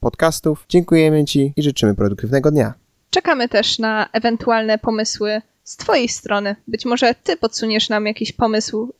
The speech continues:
Speaker 2: tego, przy czym można pracować. Pamiętajcie, że odcinek, następny odcinek pojawi się już za tydzień. Możecie obserwować nas na naszych social mediach. Wszystko macie w opisie tego podcastu oraz na naszym blogu. Tymczasem życzymy wam spokojnego dnia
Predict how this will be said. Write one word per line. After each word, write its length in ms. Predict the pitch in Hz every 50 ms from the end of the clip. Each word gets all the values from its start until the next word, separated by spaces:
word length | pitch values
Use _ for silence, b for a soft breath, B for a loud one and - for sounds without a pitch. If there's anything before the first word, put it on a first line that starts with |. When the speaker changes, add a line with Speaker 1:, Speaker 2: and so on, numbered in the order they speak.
| _ _
Speaker 2:
tego, 360 | - 233 233 226 226 233 226 214 214 208
przy 180 | - - 262 -
czym 180 | - 233 214
można 260 | 214 214 220 220 202 214
pracować. 600 | - 202 226 - - 208 208 226 330 - - - _ _ _
Pamiętajcie, 680 | 339 330 339 311 311 311 285 247 262 - - 220 226
że 320 | 226 226 214 208 208 202 - -
odcinek, 540 | 233 - - - - 220 208 185 - -
następny 440 | - 247 254 - 339 339 330 - -
odcinek 500 | - - - - - 214 208 196 214 -
pojawi 340 | - 233 214 214 208 208 220
się 380 | - - - 208 202 196 202 - - _
już 200 | - 262 339 349
za 120 | 349 370 339
tydzień. 360 | - 254 254 262 269 285 320 -
Możecie 300 | 277 339 381 - 339 -
obserwować 640 | 262 - - 277 247 247 240 220 220 226 - -
nas 240 | 220 208 214 - -
na 180 | 214 202 202 202
naszych 480 | 196 202 214 - - 196 190 208 -
social 320 | - 339 349 - 370 302 294
mediach. 420 | 277 269 247 254 247 247 - -
Wszystko 340 | - - - 262 - - -
macie 200 | 220 220 - 220
w 40 | 214
opisie 260 | 208 - 214 - 226
tego 200 | - 196 - 240
podcastu 560 | - 214 - - - - - - - 254 240 -
oraz 340 | - 220 208 202 - - -
na 240 | 208 202 202 202 202 -
naszym 320 | 220 - - 247 240 220
blogu. 340 | 202 185 185 190 185 190 208 -
Tymczasem 560 | - 330 339 - 269 247 - 233 202 202 220 - _
życzymy 380 | 247 240 226 - 262 226 226 226
wam 240 | 226 214 208 208 220
spokojnego 560 | - - - - - - 330 359 381 370 359 254
dnia 320 | 247 240 226 233 247